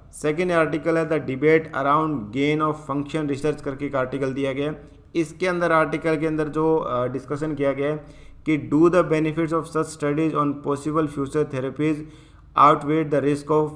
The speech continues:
pathogen escaping from labs करके एक आर्टिकल दिया गया है। यहाँ पर आर्टिकल में डिस्कशन किया गया कि अभी पूरी दुनिया के अंदर कोविड नाइनटीन कहाँ से आया, इस चीज़ को लेकर डिबेट हो रहा है।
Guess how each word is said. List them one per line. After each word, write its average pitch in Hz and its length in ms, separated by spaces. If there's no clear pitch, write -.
pathogen 139 480
escaping 139 420
from 143 320
labs 147 220
करके 143 260
एक 131 100
आर्टिकल 131 420
दिया 127 180
गया 127 240
है। 156 140
यहाँ 139 280
पर 165 220
आर्टिकल 156 480
में 160 120
डिस्कशन 143 400
किया 143 200
गया 143 160
कि 147 380
अभी 135 440
पूरी 156 180
दुनिया 151 400
के 156 140
अंदर 151 200
कोविड 151 380
नाइनटीन 147 360
कहाँ 139 280
से 151 120
आया, 147 100
इस 147 100
चीज़ 143 180
को 151 100
लेकर 143 240
डिबेट 127 360
हो 127 100
रहा 135 100
है। 143 220